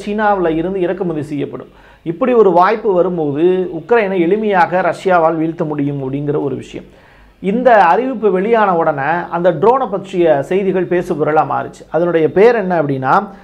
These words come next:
கார்பியா த்ரீ அப்படிங்கிறது தான். இது ரெண்டாயிரம் கிலோமீட்டர் டிராவல் பண்ணி ஆளில்லாத விமானம் மூலியமா இயங்கி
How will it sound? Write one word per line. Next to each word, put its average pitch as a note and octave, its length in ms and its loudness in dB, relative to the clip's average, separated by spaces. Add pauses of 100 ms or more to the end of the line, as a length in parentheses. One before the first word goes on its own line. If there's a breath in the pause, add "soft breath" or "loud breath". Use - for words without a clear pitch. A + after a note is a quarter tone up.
(220 loud breath)
கார்பியா G#3+ 640 2 (120)
த்ரீ F3 240 -2
அப்படிங்கிறது C3+ 440 -4
தான். - 200 -12 (240 soft breath)
இது G3+ 340 6
ரெண்டாயிரம் G#3+ 600 2
கிலோமீட்டர் A3 640 0
டிராவல் G3 420 0
பண்ணி F3 440 -4
ஆளில்லாத G#3 680 2
விமானம் E3+ 600 -2
மூலியமா E3 280 -2
இயங்கி D#3 540 -6